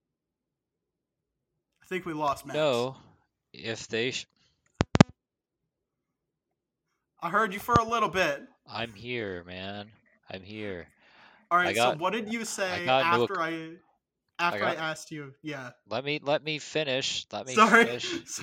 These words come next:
Speaker 1: Sorry.
Speaker 2: keep interrupting my story.
Speaker 1: <laughs>
Speaker 2: I got in a car accident.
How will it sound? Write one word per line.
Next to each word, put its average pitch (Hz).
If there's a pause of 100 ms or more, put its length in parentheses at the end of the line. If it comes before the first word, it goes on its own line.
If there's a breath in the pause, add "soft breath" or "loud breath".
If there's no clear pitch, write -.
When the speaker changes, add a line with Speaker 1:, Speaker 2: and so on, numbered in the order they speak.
(120)
Speaker 1:
Sorry. 214
Speaker 2:
keep 110
interrupting 117
my 101
story. 110 (640 loud breath)
Speaker 1:
<laughs> -
Speaker 2:
I 98
got 113
in 107
a -
car 92
accident. 85